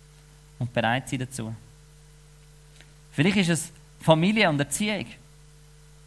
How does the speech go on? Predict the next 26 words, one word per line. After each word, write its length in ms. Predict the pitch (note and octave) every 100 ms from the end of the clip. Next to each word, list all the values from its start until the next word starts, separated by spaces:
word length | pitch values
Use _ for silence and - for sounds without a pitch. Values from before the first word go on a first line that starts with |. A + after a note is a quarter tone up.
| - - - - - - - -
Vielleicht 340 | D#3+ A3+ -
du, 140 | F3 D#3+
wie 120 | E3+
hast 180 | D#3+ D#3+
du 40 |
so 60 | D3+
eine 140 | D3
Vorzeigefamilie, 1000 | - G#3 - G3+ F#3+ F#3 G3+ F#3+ D#3+ B2+
so 120 | C3+
eine 100 | C3
schöne 320 | B2+ F#3 G3+
Fassade, 640 | E3 D#3 - A3+ G#3 G#3 G3 - - -
so 260 | - F#3
sieht 160 | F3 D3+
es 80 | -
super 240 | G#3+ G#3+
schön 300 | - E3+ E3
aus, 400 | G#3 A#3+ - - - - - -
aber 160 | C3+ C#3+
in 40 |
den 80 | D#3
eigenen 260 | F3+ G3+ F#3+
vier 200 | F3+ E3
Wänden 220 | F3+ G3
da 80 | F#3
hinten 360 | F3+ F#3 F#3+